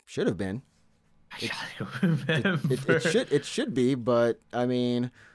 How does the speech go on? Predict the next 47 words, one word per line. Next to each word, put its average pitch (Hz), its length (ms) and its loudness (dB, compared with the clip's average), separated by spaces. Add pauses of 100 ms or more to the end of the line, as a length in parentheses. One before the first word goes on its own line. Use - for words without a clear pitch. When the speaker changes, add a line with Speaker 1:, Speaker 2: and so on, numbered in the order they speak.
(680)
Speaker 1:
it, 117 240 -6
there's 127 180 2
no 147 100 4
reason 139 340 2
Koei - 380 0
Tech-, 143 260 -2
I 120 60 2
mean, 120 180 2
uh, 113 140 0
Konami 131 320 2
wouldn't 123 180 4
want 120 160 2
more 120 200 2
money 123 300 4 (300)
<laughs> - 260 -20
from 151 420 0
that. - 320 0 (800)
Platinum 170 380 4
sure 175 240 6
wanted 127 320 4
some 127 140 0
money 117 220 2
from 120 240 0
it, 131 120 0
so 113 100 0
they, 127 120 4
they 123 220 0
probably 110 300 2
like, 104 200 2
Speaker 2:
Yeah, 165 80 6
Speaker 1:
"Yo, 190 40 6
Speaker 2:
you're 190 120 6
Speaker 1:
man, 220 100 4
put - 40 2
Speaker 2:
right. 139 80 -2
Speaker 1:
this 123 120 -2
Speaker 2:
You, - 80 4
Speaker 1:
everywhere." 107 240 2
Speaker 2:
hun-, 160 460 0
well, 208 180 4
apparently 175 720 2
it's 139 140 0
also 156 380 2
on 113 460 2
Mac 147 260 2
O 110 140 2
S. 104 400 0